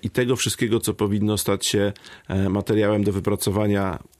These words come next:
wizji tego parku i też kompromisu między tymi, którzy mówią tak i nie.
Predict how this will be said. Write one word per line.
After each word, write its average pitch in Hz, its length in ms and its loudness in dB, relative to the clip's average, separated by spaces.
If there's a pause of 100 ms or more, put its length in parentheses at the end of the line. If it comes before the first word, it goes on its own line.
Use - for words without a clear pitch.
(100)
wizji 104 400 2
tego 107 240 2
parku 104 440 -2
i 202 220 0
też - 220 -2
kompromisu 165 600 2
między 107 300 2
tymi, 107 300 0
którzy 98 280 0
mówią 98 320 2
tak 98 260 -4
i 95 60 0
nie. 95 240 0